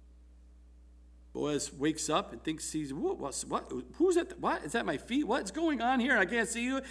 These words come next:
It, it looks like a, feels, it looks like a woman, feels like a woman. I, I, who is this?" And Naomi, uh, Ruth had to actually name herself. That's not what he anticipated.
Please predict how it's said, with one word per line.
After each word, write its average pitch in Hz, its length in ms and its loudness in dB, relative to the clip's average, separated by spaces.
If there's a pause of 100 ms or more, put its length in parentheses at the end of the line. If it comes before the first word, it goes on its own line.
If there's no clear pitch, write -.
(160)
It, 175 200 6
it 170 320 4
looks 226 180 6
like 240 100 6
a, 220 200 4
feels, 240 320 6
it 190 80 -2
looks 226 180 6
like 247 120 4
a 240 40 2
woman, 240 300 6
feels 233 180 8
like 240 140 8
a 233 100 6
woman. 247 260 6 (220)
I, 233 160 12
I, 226 220 12 (300)
who 330 180 10
is 277 300 8
this?" 127 480 2 (2000)
And 117 120 -2
Naomi, 131 480 0 (100)
uh, 131 120 0
Ruth 127 380 0
had 131 220 -4
to - 120 -8
actually 120 420 -4 (300)
name 135 560 -2
herself. - 640 -12 (4000)
That's - 180 -10
not 160 180 -2
what 170 100 -4
he 156 80 0
anticipated. 139 580 -10